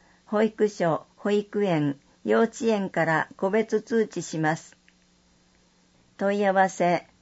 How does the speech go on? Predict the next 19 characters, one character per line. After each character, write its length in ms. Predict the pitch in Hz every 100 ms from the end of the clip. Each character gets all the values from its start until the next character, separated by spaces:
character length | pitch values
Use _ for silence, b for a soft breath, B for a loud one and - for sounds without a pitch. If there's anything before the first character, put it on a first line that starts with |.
| _ _
子 140 | - 196
ど 140 | 202
も 120 | 214 208
家 180 | 196 196
庭 240 | 214 214
支 240 | 214 196 196
援 240 | 196 185
課。 400 | - 175 170 - _ _ _ _ _ _ _ _ _ _ _ _
必 120 | - 202 214 214 214
ず 160 | 208 208
受 260 | 208 202
け 0 |
て 180 | 202 180
ね。 320 | 170 175 - _ _ _ _ _ -
就 280 | 220 220
学 300 | 220 220 220
前 280 | 208 208 202
健 320 | 202 196 180
診。 440 | 165 - 156 143